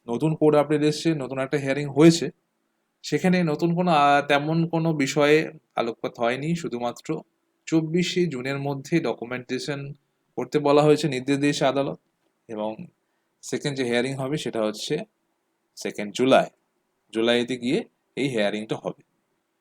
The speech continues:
তো এই দিন, এই দিন শুধুমাত্র ডেট দেওয়া হয়েছে, যেটা কি বলা হচ্ছে, যে চব্বিশে জুনের মধ্যে, মানে এই মাসে জুনের মধ্যে সমস্ত ডকুমেন্টেশন ম্যাটার যে,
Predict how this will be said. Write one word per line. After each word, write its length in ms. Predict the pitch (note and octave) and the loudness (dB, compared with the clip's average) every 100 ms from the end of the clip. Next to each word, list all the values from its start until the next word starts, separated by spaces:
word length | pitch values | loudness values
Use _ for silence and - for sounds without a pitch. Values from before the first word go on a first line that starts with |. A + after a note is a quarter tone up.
| _ - | _ -12
তো 80 | - | -4
এই 260 | C#3 D#3+ F#3 | 2 4 4
দিন, 460 | E3+ F3 F3+ F3+ - - | 4 4 2 -2 -6 -4
এই 180 | C#3 D3 | 0 4
দিন 180 | F3+ | 4
শুধুমাত্র 340 | F3 D#3+ D#3+ D#3+ | 2 0 0 0
ডেট 320 | A#2 C3+ C#3+ | 2 0 4
দেওয়া 220 | E3 D#3+ | 6 8
হয়েছে, 340 | E3 D#3+ - E3+ | 8 6 0 -2
যেটা 240 | B2+ C#3 | 0 -2
কি 140 | - | -4
বলা 220 | C#3 C#3 D3+ | -2 0 0
হচ্ছে, 280 | D3+ F3 | 0 -2
যে 100 | C3 | -2
চব্বিশে 540 | C3 C3 B2+ D3 D3+ D#3+ | -2 -4 -2 -4 -2 -2
জুনের 300 | B2 C#3 C#3+ | -2 -6 -4
মধ্যে, 840 | D3+ D3 - - E3 D#3+ E3 E3+ | -4 -4 -10 -2 2 4 4 2
মানে 180 | C#3+ B2 | -2 -4
এই 100 | A#2+ | -4
মাসে 380 | C3 C3 - C#3+ | -6 -6 -4 -4
জুনের 280 | B2 C3 C#3 | -6 -8 -6
মধ্যে 540 | C#3+ C#3+ C#3 E3+ F3 - _ _ _ _ - | -6 -8 0 0 0 -6 _ _ _ _ -6
সমস্ত 260 | A#2 A#2+ | -4 -2
ডকুমেন্টেশন 760 | A#2 G#2 B2 B2+ B2+ - C3+ C3+ - _ _ _ - | -2 -2 -4 -8 -8 -6 -10 -12 -20 _ _ _ -6
ম্যাটার 360 | G#2+ G#2+ C3 | -4 -2 -2
যে, 300 | B2 B2 A2+ | -2 -4 -4